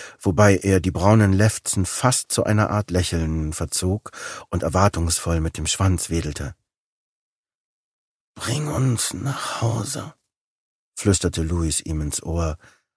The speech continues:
als er nach der Leine griff. Dann wandte er sich noch einmal an Edward. „Schreib's auf.“ Ed seufzte.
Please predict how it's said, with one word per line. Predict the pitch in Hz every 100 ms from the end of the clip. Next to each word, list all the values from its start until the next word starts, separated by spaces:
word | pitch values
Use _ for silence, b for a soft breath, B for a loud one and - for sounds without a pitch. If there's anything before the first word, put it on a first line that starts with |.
| _ _
als | 73 -
er | - 82
nach | 69
der | 92 90
Leine | 90 78
griff. | - 80 - - B B B _ _ _ -
Dann | 87
wandte | 113 113
er | 104
sich | 98
noch | 104 85
einmal | 95 90 90
an | 92
Edward. | 92 - 78 80 - _ _ _ _ _ _ _ _ _ _ -
„Schreib's | - 131 151 110
auf.“ | 123 147 156 131 - - _ _ _ _ _ _ _ _ _ _
Ed | - 92
seufzte. | - 92 92 - - 82